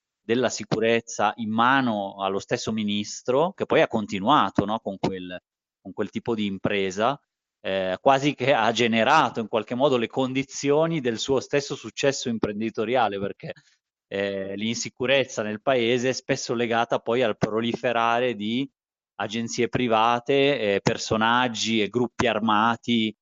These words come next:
che all'inizio sono legali, ma che poi si trasformano in bande criminali,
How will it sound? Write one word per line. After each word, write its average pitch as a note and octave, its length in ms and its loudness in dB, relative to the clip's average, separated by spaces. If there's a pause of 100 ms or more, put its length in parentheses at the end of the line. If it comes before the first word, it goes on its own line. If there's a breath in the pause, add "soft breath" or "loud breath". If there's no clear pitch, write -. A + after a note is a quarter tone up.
(220)
che A#2 160 0
all'inizio A#2+ 640 2
sono C3+ 260 0
legali, A#2 640 2
ma G2+ 120 -2
che G#2+ 120 -8
poi A#2+ 200 2
si A#2+ 120 -8
trasformano A2+ 720 0
in F#2+ 120 -6
bande A2 640 0 (520)
criminali, C3 920 4